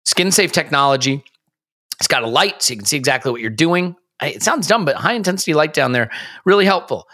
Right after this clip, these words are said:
Um, shine a light on that special part of your body. <laughs> Um, there's also the ear and nose hair trimmer called the Weed Whacker two point oh. There's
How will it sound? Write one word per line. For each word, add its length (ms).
Um, 360
shine 240
a 60
light 240
on 80
that 120
special 300
part 180
of 20
your 80
body. 260
<laughs> 60
Um, 460
there's 200
also 260
the 180
ear 140
and 100
nose 180
hair 100
trimmer 220
called 160
the 40
Weed 140
Whacker 220
two 140
point 240
oh. 120
There's 200